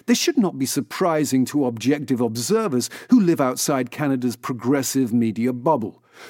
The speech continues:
The global rankings have us just below Iceland, New Zealand, and oddly, Rwanda.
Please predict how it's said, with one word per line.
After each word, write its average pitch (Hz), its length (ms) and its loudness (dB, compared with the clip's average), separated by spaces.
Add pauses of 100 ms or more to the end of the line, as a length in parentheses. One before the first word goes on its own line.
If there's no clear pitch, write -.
The 170 80 2
global 143 320 2
rankings 135 480 2
have 139 160 -2
us 120 160 0
just 123 300 -2
below 117 360 -2
Iceland, 160 440 0
New 127 160 2
Zealand, 127 480 2
and 123 180 -2
oddly, 127 320 -2
Rwanda. 139 540 -2